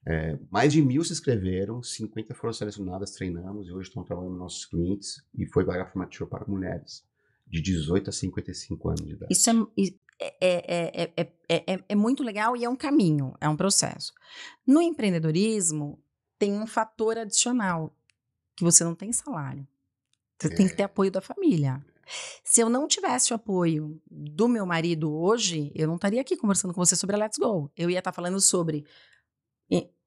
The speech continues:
Speaker 2: é, políticas corporativas, educação corporativa, e tá tudo bem.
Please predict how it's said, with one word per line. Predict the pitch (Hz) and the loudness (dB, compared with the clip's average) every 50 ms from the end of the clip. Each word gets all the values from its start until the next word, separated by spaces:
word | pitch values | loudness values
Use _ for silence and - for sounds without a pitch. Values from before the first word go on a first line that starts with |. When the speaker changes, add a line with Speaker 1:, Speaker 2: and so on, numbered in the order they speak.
| _ _ - | _ _ -2
Speaker 2:
é, | 160 160 156 156 156 151 151 - - | 0 2 2 2 0 -2 -4 -8 -6
políticas | - - 196 196 190 - - - 170 160 151 - - | 0 2 2 2 2 0 0 0 0 2 2 2 0
corporativas, | - - 156 143 - - 151 - 285 277 214 180 156 156 | -2 -4 -8 -6 -6 -4 -4 -2 -2 0 0 0 -2 -2
educação | 160 156 - 175 170 - 208 202 202 | -4 -6 -4 -2 0 2 2 2 2
corporativa, | - 180 165 - 170 165 - - 262 269 233 220 - - _ _ - | 2 -2 -2 -2 -2 -2 0 2 2 2 2 2 0 -2 _ _ -4
e | 214 214 | -2 0
tá | 208 254 240 | 2 0 0
tudo | 247 - 254 226 | 0 -2 -4 -2
bem. | 254 233 240 226 226 214 196 165 147 156 | 0 0 0 0 0 -2 -2 -2 -2 -6